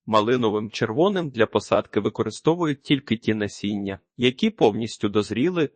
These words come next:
Ґрунт потрібна легка і пухка. Слід вибрати сонячну ділянку. Затінення негативно діє на рослину, приводячи до зменшення кількості бутонів,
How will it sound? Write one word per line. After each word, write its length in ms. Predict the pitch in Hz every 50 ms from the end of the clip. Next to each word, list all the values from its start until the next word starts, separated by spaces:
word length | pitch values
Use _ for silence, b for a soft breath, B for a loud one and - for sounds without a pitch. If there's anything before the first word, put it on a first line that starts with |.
| _ -
Ґрунт 440 | 127 127 127 135 160 185 180 - -
потрібна 480 | - 120 - - 120 120 110 110 113 113
легка 440 | 104 110 113 - - - 160 196 - -
і 80 | - 127
пухка. 520 | - - 104 - - - - 95 76 - _ _ _
Слід 380 | - - - 127 123 127 120 120
вибрати 500 | 113 127 143 143 139 120 113 - 117 -
сонячну 580 | - - 123 117 113 113 - - - 110 110
ділянку. 680 | 110 107 110 107 104 110 127 131 127 123 - 117 101 - _ _ _ _ _ _ _ _ -
Затінення 640 | 113 117 110 - - 220 220 196 170 135 127 110 107
негативно 600 | 107 104 104 113 113 - - 185 160 135 117 107
діє 340 | 107 107 117 120 117 120 117
на 140 | 113 113
рослину, 520 | 107 107 - - - 120 135 160 156 131 120
приводячи 640 | - - 113 110 120 131 139 139 139 - - 113 101
до 120 | 107 107
зменшення 640 | 104 - 107 107 110 117 117 - - 104 104 101 101
кількості 580 | - - 190 214 - - 170 - - - -
бутонів, 520 | 117 104 104 - - 107 107 120 139 160